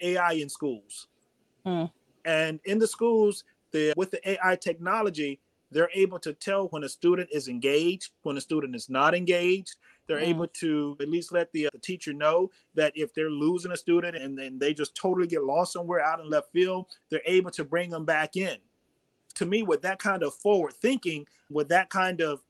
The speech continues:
Speaker 1: technology, and these, this is where we need to be going. Can we, from the state of where we are now, begin to press on and make our educational system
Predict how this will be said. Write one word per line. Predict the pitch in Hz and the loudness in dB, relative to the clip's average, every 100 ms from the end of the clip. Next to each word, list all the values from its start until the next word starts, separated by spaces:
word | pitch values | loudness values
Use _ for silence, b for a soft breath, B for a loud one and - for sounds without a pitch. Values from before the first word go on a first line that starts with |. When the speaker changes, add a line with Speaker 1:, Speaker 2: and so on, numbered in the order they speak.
| - | -10
Speaker 1:
technology, | 165 139 160 202 196 180 196 | -8 -2 2 2 2 -2 -4
and | 160 | -4
these, | 175 190 - b b | -6 -8 -12 b b
this | 131 320 - | -2 -2 -2
is | 214 | 0
where | 208 190 | 2 2
we | 240 | 0
need | 233 196 | -2 -4
to | |
be | 170 | -6
going. | 156 165 135 107 | -4 -2 -4 -8
Can | - 208 208 | -2 0 0
we, | 180 240 233 165 170 _ | 0 0 -2 -6 -10 _
from | 196 180 175 139 | -2 -2 -4 -10
the | 139 | -10
state | - 196 190 - | -2 0 0 0
of | 151 139 135 B B 135 | -4 -4 -8 B B 0
where | 196 | 4
we | 185 190 | 4 4
are | 175 156 | 4 0
now, | 165 226 185 160 - _ - | -2 -2 -2 -6 -10 _ -14
begin | 160 214 208 | -6 -6 -4
to | - | -6
press | - 214 180 - | -4 -4 -4 -4
on | 220 208 | -4 -4
and | 185 | -2
make | 208 190 | -2 0
our | 180 175 | -2 -2
educational | 196 175 - 214 - 190 | -2 -4 0 0 0 -4
system | - 202 - 190 | 2 0 2 -2